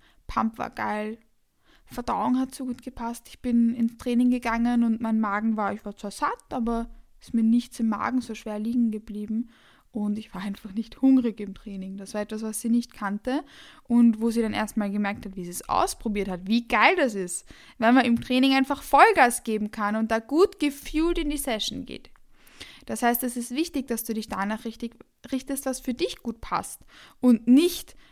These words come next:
was du vielleicht in irgendeinem Full Day of Eating auf Instagram gesehen hast. Das ist vielleicht immer gute Inspiration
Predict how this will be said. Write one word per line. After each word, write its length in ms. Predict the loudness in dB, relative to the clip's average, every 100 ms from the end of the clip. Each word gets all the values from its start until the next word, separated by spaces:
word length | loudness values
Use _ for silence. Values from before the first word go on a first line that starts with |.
| 0
was 320 | 6 6 6
du 100 | -2
vielleicht 320 | 0 0 0
in 80 | 0
irgendeinem 400 | 4 4 4 0
Full 220 | 0 2
Day 120 | 2
of 120 | 0 -2
Eating 300 | -2 0 -2
auf 100 | 0
Instagram 500 | -2 -2 -6 -4 -4
gesehen 320 | -6 -6 -6
hast. 180 | -6 -6
Das 100 | -6
ist 120 | -2
vielleicht 280 | 2 2 0
immer 180 | -2 0
gute 240 | -2 0
Inspiration 720 | 0 0 2 4 4 2 -2